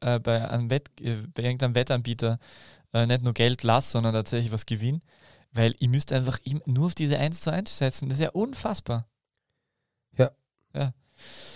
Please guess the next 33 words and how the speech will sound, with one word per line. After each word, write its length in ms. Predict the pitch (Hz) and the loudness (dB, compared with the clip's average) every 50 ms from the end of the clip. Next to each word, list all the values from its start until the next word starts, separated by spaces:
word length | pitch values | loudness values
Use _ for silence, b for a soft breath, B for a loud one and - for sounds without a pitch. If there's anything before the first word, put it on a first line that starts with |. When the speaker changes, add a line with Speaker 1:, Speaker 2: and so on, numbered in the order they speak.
| B B | B B
Speaker 2:
Du 80 | - 110 | 6 6
hast's 400 | 110 113 113 - - - - - - - | 8 6 6 2 -2 -8 -8 -10 -12 -6
nicht 320 | - 120 113 - - - - | -4 -4 -4 -4 -8 -12 -6
getan. 440 | - 113 - - 143 147 139 117 - _ _ _ _ _ - | -4 -2 -2 -2 -4 -4 -6 -8 -12 _ _ _ _ _ 2
Speaker 1:
Ja, 140 | 120 127 127 | 4 6 6
ich 80 | 123 | 6
hab's 220 | 117 - - - - | 4 2 0 0 0
wieder 160 | 123 127 123 | 2 2 2
mal 100 | 117 113 | 2 2
nicht 160 | 107 107 107 - | 0 0 -2 -4
getan. 260 | - - 104 104 - | -4 -2 -2 -2 -2
Und 180 | - 135 131 - - _ | -4 -6 -8 -8 -8 _
wahrscheinlich 340 | - 131 135 151 151 143 - | -4 0 0 0 0 0 -2
in 100 | 143 127 | -2 0
dem 140 | 120 135 139 | 2 4 4
Moment, 260 | 143 135 127 113 - | 4 4 2 2 0
wo 140 | 120 120 143 | 2 2 2
ich's 120 | 170 160 - | 2 2 0
tue, 260 | - 160 165 190 214 - _ | 0 -2 -2 -2 -4 -8 _
ist 160 | - 151 135 | -6 -4 -2
es 40 | 135 | -2
wahrscheinlich 280 | 131 127 - 131 123 | -2 -2 -2 -4 -4
dann 100 | - 123 | -4 -6
vorbei. 300 | 117 - 120 - - - - _ _ _ _ _ | -8 -6 -6 -6 -8 -8 -10 _ _ _ _ _
Also 180 | - 110 110 107 | -4 -2 -2 0
dann 280 | 120 117 120 123 117 113 | 0 -2 -2 -4 -4 -4
wahrscheinlich 420 | 117 - - 117 113 110 - - | -2 -2 -2 -2 -4 -4 -6 -6
irgendwie 280 | - 113 113 - 117 110 | -6 -6 -4 0 0 0
auf 100 | 107 - | 2 2
einmal 400 | - 110 107 107 104 104 104 - - _ _ | 0 2 2 2 2 0 -2 -6 -10 _ _
Rapid 320 | - 107 98 - 113 107 - | -10 -8 -4 -4 -4 -4 -4
drei 200 | - - 101 101 | -4 -2 -2 0
null. 200 | 101 98 87 | 0 -2 -4